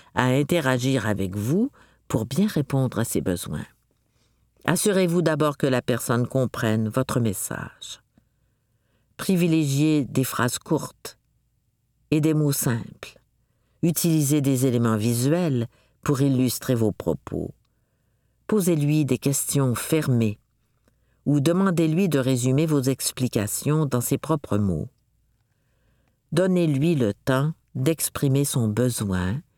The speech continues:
sans l'interrompre. Prenez le temps de vous familiariser avec la façon dont elle s'exprime. Si la personne a de la difficulté à lire ou à écrire,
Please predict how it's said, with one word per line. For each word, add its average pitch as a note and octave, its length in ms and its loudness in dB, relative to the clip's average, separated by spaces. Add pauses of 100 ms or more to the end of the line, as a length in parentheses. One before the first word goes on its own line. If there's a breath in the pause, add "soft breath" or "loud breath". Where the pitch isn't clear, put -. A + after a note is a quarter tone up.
(340)
sans F#3 240 0
l'interrompre. G2 880 -4 (1200)
Prenez G3 320 2
le D#3 160 2
temps D#3+ 240 0
de C3+ 100 0
vous B2+ 160 0
familiariser C3 960 0
avec A2+ 240 0
la G2+ 120 2
façon F3 480 0
dont D3 260 -2
elle C#3 160 0
s'exprime. - 800 -6 (880)
Si - 160 0
la D#3 100 0
personne E3+ 420 0
a A#2+ 80 2
de A2 200 -2
la F#2+ 160 0
difficulté G#2+ 720 -2
à G2+ 80 0
lire B2 460 2
ou A2+ 120 0
à G#2 80 2
écrire, D3 680 -2